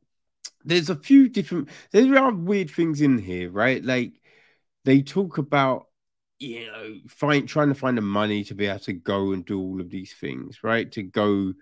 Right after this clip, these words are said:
on to these different tournaments and all of this and other trips. But, I mean, surfing isn't cheap. I mean, you know, to go and hit the water, that,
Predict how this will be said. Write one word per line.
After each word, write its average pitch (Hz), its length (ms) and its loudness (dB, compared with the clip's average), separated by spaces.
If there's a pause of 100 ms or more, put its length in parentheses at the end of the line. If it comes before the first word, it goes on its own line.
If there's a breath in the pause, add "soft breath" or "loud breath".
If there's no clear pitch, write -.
(300 soft breath)
on 104 420 -4
to 117 120 -8
these 98 240 -6
different 98 540 -6 (260)
tournaments 110 680 -2
and 101 80 -6
all 92 200 -6
of 78 120 -12
this - 640 -2 (480)
and 110 140 -4
other 110 200 -2
trips. - 720 -12 (1600)
But, 131 340 -2
I 147 100 -2
mean, 160 140 4
surfing 180 500 0
isn't 170 280 0
cheap. - 760 -6 (840)
I 143 120 4
mean, 135 300 6
you 135 200 6
know, 82 160 -10 (180)
to 143 180 -4
go 143 500 6
and 110 440 -4 (320)
hit - 380 -4
the 107 80 -6
water, 113 640 0
that, 113 260 -4